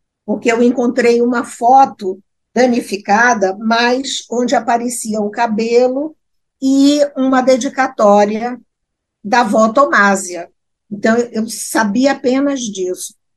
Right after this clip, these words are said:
Cheguei ao, ao assentamento de batismo, onde a proprietária da Tomásia da escravizada Tomásia, né,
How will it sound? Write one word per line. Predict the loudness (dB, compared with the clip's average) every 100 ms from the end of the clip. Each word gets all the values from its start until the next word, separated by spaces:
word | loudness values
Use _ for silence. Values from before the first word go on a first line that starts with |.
| _
Cheguei | -6 0 0 4 4 6
ao, | 2 0 -4
ao | -2 0 2
assentamento | 0 -2 -2 0 0 0 0 -2 -4
de | -6 -4
batismo, | -4 -6 -8 -6 -6 -6 -4 -4 -4 -2
onde | 0 2 0 -2 -8 -14 _ _ _
a | -2
proprietária | 0 0 0 -2 -2 -4 -2 2 4 4 4 2
da | 0 -2
Tomásia | -2 2 4 4 2 -2 -4 -2 -2 -2 -8 _ _ _ _ _ _ _
da | -2 -2
escravizada | 0 0 2 2 0 -2 -2 0 -2
Tomásia, | -2 2 2 2 0 0 -2 -2 -2 0 0 -4 _ _ _ _ _
né, | -2 0 2 0